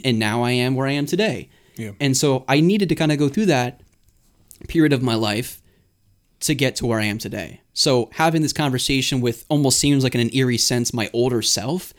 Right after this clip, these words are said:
Speaker 1: them saying, like, "You're gonna regret this if you don't c-, do a one eighty and start climbing the hill to recovery."
Speaker 2: Yeah.
Speaker 1: And so I chose to go on that journey, you know, a-, and I guess that's, that's the, uh,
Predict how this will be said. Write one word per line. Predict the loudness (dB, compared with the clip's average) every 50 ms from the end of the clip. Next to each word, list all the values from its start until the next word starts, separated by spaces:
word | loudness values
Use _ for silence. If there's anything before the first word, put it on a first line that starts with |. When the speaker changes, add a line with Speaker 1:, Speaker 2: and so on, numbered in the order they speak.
| _ _ _ _ _ _ -6
Speaker 1:
them | -4 -2 -2
saying, | 0 0 0 0 0 0 0
like, | 0 -2 -2 -4
"You're | -4 -4
gonna | -2 -4 -4
regret | -4 -6 -8 -4 -2 -2 -2 -2 -2
this | -2 -2 0 0 -2 -4 -6 -12 -20 -20 -20 -16 _ -6
if | -6 -4 -4 -4
you | -2 0 0 0
don't | 0 2 2 2 2 2 0 0 -4 -10 -18 -18 -20 -20 _ _ -16 -8
c-, | -8 -8
do | -6 0 2 4 4 4
a |
one | 4 4 2 2 0 0 0
eighty | 0 0 0 0 0 -2 -2 -4 -6 -6
and | -6 -4 -2
start | 0 -2 -2 -2 -4
climbing | -6 -2 0 0 0 0 0
the | -2 -4
hill | -4 -4 -4
to | -4 -6
recovery." | -8 -8 -8 -8 -8 -8 -8 -10 -10 -12 -14 _ _ _ _ _ _ _ _ _
Speaker 2:
Yeah. | -18 -12 -6
Speaker 1:
And | -4 -2 0
so | 2 2 2
I | 0
chose | -2 -4 -8 -2 0 2 2 2 0 0 -2
to | -4 -4
go | -2 -2 -2 -2
on | -4 -4
that | -6 -8 -8 -12 _ _ _ -10
journey, | -10 -10 -10 -12 -16 _ _ _ _ _ _ _ -14
you | -12 -12
know, | -10 -10 -12 -16 -16 -20
a-, | -20 -20 _ -14
and | -14 -12
I | -12
guess | -12 -10 -10 -10
that's, | -8 -8 -6 -4 -4 -4 -4 -8 _ -20 -20 -20 -20 -20 -20 _ _ -6
that's | -2 0 0 2 0 0 -2
the, | 0 2 2 4 4
uh, | 4 4 2 2 0